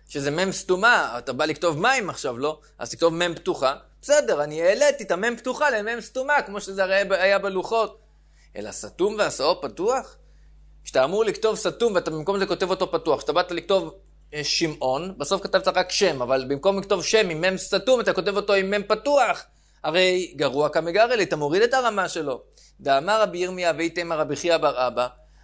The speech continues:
האותיות מנצפח, מם נון צדי,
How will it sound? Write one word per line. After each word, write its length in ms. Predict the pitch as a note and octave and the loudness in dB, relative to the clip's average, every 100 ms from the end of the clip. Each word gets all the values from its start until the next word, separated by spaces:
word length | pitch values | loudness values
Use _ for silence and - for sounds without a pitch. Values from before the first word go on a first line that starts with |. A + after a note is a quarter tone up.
| - | 0
האותיות 760 | D3+ D3 E3 A3 A#3 A3 - - | 0 2 4 6 4 2 -4 -16
מנצפח, 1300 | D3 D#3+ G#3+ G#3+ G3+ G3+ G3 E3 - A#3+ A3 - - | -14 -4 -2 -2 0 -2 -2 -10 -2 0 0 -4 -16
מם 500 | C3+ D#3 A3 F#3+ E3 | -14 -6 -6 -6 -6
נון 220 | G#3+ F#3 | -6 -6
צדי, 540 | C#3+ G3+ G3 C#3+ A#2+ | -2 0 0 -2 -10